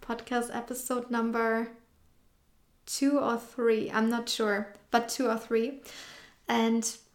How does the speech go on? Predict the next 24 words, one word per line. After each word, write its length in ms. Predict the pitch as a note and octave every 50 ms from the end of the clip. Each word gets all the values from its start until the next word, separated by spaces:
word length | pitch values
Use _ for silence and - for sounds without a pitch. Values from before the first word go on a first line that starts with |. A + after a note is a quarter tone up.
| _ _ _ _ _ - _ _ _ _ - - _ _ -
yeah, 340 | - - C#4 C4+ A#3+ A#3 A3+
it's, 360 | - B3 A#3+ - - - -
it 220 | - B3 B3 B3+ -
really 280 | A#3+ C4+ C#4 C#4 C4
does 240 | - - A#3 A#3 A#3 -
something 520 | - A#3+ A#3 A#3+ A#3+ B3+ B3 A#3+ A#3+ A#3
to 120 | - -
you, 120 | B3+ B3+ B3+
because 360 | B3 A#3 - A#3+ A3+ A3+ -
my 140 | A#3 A3 A3
days 320 | G#3+ A#3 A3+ A#3 A#3 A#3+
are 80 | - -
definitely 640 | A3 A3 A3 A3 A3+ G#3+ - - A3+ G#3+ G#3+ G#3+ - - - - - - - _ -
one 140 | - A#3 A3+
hundred 360 | A#3 - C#4 C4+ C#4 D4+ D4
percent 540 | - D4 C#4+ C#4+ - C4 A#3+ A#3+ A#3 A#3+ -
better 320 | - A#3 A3+ A#3 A#3 B3 B3 C4+ - - - - C#4 C4+
<laughs> 340 | C4+ - - - D#4 - -
if 160 | C4+ B3+ C4 B3+
I 100 | A#3 A#3+
start 520 | B3 - - - - A3+ A3+ A#3 A#3 A#3
them 420 | - A3+ A#3 A#3+ A#3+ A#3+ A#3 A#3 A#3+ - -
with, 540 | - A3 A3 G#3+ A3 A3 - - - - - - _ _ -
yeah, 380 | B3 A#3 A#3+ B3+ C4+ C4 A#3+